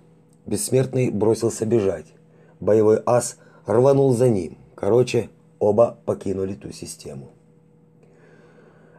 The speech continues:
Это жуткое исчадие ада, боевой ас сияющих того бессмертного, всё-таки догнал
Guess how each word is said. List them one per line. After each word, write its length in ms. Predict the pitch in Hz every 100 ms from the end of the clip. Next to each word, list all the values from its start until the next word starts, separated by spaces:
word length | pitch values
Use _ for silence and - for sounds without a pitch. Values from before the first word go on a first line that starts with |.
| -
Это 220 | 110 120
жуткое 340 | 127 127 120
исчадие 720 | 117 117 - 127 117 107 104
ада, 380 | - 123 98 80 -
боевой 540 | - 90 101 107 110 107
ас 200 | 104 98
сияющих 800 | - - 104 98 95 - 98 90
того 260 | - 98 98
бессмертного, 840 | 98 95 104 117 117 101 98 95 -
всё-таки 440 | - - 127 127
догнал 540 | 120 110 98 104 107